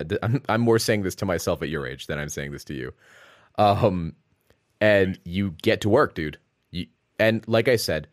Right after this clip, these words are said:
uh, I, I, I don't wanna make it seem like I'm a gym rat 'cause I'm very much not a gym rat. In fact, I, you know, like, just last night I was chilling with my girlfriend and we were just stuffing our face with ice cream. It was great. But the gym is the easiest place to start.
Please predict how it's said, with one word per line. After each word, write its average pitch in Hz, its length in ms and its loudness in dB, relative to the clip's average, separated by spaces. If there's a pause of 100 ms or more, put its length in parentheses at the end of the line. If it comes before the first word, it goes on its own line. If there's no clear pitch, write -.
(720)
uh, 95 320 2
I, 76 140 -2
I, 62 160 -6 (120)
I 107 80 0
don't 123 200 2
wanna 123 160 2
make 107 160 2
it 110 80 -6
seem 110 200 -4
like 92 120 -2
I'm 87 160 -2
a 80 40 -4
gym 80 260 -8
rat 90 160 -2
'cause 95 120 -8
I'm 85 120 -4
very 82 200 -2
much 80 200 -10
not 67 160 -8
a - 40 -12
gym 65 200 -14
rat. 57 140 -10
In 71 60 -14
fact, 76 240 -10
I, 78 80 -4
you 71 180 -10
know, 65 160 -12
like, 76 200 -12
just 87 180 -6
last 80 200 -4
night 82 200 -8 (100)
I - 20 -12
was 78 100 -14
chilling 85 240 -8
with 78 120 -14
my 80 140 -8
girlfriend 76 360 -10
and 76 80 -12
we 76 80 -10
were 69 80 -14
just - 200 -20 (140)
stuffing 85 320 -8
our 71 60 -10
face 76 220 -10
with 71 100 -10
ice 69 100 -12
cream. - 160 -14
It - 20 -14
was 67 80 -16
great. - 180 -10 (800)
But 101 240 2 (140)
the 98 120 -2
gym 117 220 2
is 104 100 0
the 101 240 -2
easiest 104 480 -2
place 98 260 -4
to 82 120 -12
start. - 520 -6